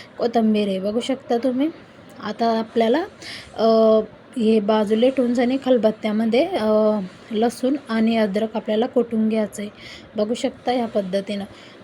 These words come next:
छान असं जाड बी नाही, जास्त बारीक बी नाही, ह्या पद्धतीनं आपल्याला कुटून घ्यायचं आहे. बघू शकता तुम्ही. ह्या पद्धतीनं मी कुटून घेतलेलं आहे, तुम्हाला मी दाखवणारच आहे. बघू शकता, छान चव येते, जास्त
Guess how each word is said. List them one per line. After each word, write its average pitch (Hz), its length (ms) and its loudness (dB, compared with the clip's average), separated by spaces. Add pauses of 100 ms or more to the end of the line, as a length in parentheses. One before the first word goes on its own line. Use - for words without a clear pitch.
(100)
छान 240 340 0
असं 277 360 2
जाड 226 360 0
बी 226 160 0
नाही, 254 220 0
जास्त 240 320 -4
बारीक 214 400 -2
बी 226 80 -2
नाही, 233 140 -2
ह्या 226 100 -4
पद्धतीनं 214 600 -2
आपल्याला 220 360 -4
कुटून 226 380 -2
घ्यायचं 214 300 -4
आहे. 202 160 -6
बघू 208 80 -4
शकता 226 380 -8
तुम्ही. 240 300 -4 (2750)
ह्या 240 100 -8
पद्धतीनं 226 560 0
मी 233 100 0
कुटून 233 380 0
घेतलेलं 220 440 0
आहे, 262 120 0
तुम्हाला 220 500 -2
मी 220 180 0
दाखवणारच 226 640 -2
आहे. 220 40 0
बघू 220 220 -2
शकता, 254 380 -8 (680)
छान 233 240 2
चव 233 220 4
येते, 233 240 2
जास्त 247 360 -2